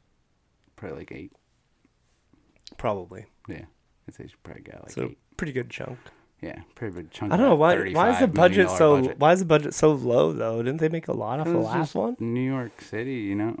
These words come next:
Speaker 1: Well,
Speaker 2: No, they
Speaker 1: they
Speaker 2: didn't film
Speaker 1: don't
Speaker 2: a lot of it in New York because
Speaker 1: Yeah.
Speaker 2: it's too expensive. They filmed a lot of it in Canada.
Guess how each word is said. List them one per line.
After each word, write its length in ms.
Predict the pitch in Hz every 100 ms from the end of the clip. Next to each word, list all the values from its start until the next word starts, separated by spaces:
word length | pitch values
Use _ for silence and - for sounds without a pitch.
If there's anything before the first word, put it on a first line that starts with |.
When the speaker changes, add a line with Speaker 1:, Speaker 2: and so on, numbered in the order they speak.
| -
Speaker 1:
Well, 340 | 131 131 127
Speaker 2:
No, 200 | 151 175
they 100 | 175
Speaker 1:
they 120 | 156
Speaker 2:
didn't 140 | - -
film 140 | 143
Speaker 1:
don't 100 | 180
Speaker 2:
a 20 | 151
lot 180 | 113
of 80 | 117
it 60 | 113
in 100 | 113
New 80 | 117
York 220 | 113 110
because 120 | 151
Speaker 1:
Yeah. 140 | 120
Speaker 2:
it's 80 | 113 107
too 60 |
expensive. 360 | 120 - 131 117
They 100 | 107
filmed 240 | - 113
a 40 | 110
lot 180 | 104 107
of 80 |
it 80 | 104
in 80 | -
Canada. 540 | - - 113 120 113